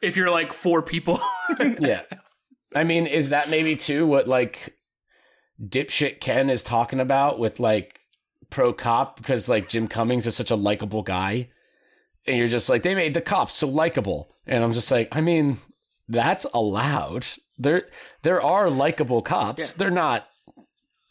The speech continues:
Speaker 2: there's not a lot of them. And I haven't really,
Speaker 1: I mean,
Speaker 2: I haven't
Speaker 1: if,
Speaker 2: really met any of
Speaker 1: if
Speaker 2: them, but I'm sure
Speaker 1: the
Speaker 2: they're out there."
Speaker 1: They exist. I, I don't know.
Speaker 2: I don't
Speaker 1: Like, I
Speaker 2: know.
Speaker 1: don't know.
Speaker 2: Have fun.
Speaker 1: Um,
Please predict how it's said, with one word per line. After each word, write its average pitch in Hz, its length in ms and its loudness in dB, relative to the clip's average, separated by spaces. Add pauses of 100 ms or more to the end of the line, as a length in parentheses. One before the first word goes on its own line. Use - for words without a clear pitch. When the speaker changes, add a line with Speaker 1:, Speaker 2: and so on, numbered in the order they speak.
(260)
Speaker 2:
there's 151 180 0
not 131 180 0
a - 40 -2
lot 185 280 0
of 208 160 0
them. 123 420 -2
And 104 280 -2
I 131 200 0
haven't 175 260 0
really, 110 200 -2
Speaker 1:
I 240 80 0
mean, 262 160 0
Speaker 2:
I 262 140 2
haven't 185 260 2
Speaker 1:
if, 117 40 0
Speaker 2:
really 110 160 2
met 107 220 0
any 95 200 -2
of - 80 4
Speaker 1:
if 110 60 0
Speaker 2:
them, 131 100 2
but 127 120 2
I'm 107 100 2
sure 127 240 0
Speaker 1:
the 117 80 0
Speaker 2:
they're 95 80 -2
out 123 240 -2
there." 98 300 -14 (680)
Speaker 1:
They 294 180 -2
exist. 127 380 -8
I, 135 80 -12 (160)
I 127 260 -4
don't 104 100 -16
know. 107 80 -16
Speaker 2:
I 131 200 0
don't - 100 2
Speaker 1:
Like, 180 60 0
I - 40 0
Speaker 2:
know. - 60 0
Speaker 1:
don't - 100 0
know. 110 60 2
Speaker 2:
Have 101 200 0
fun. 185 260 0
Speaker 1:
Um, 180 360 0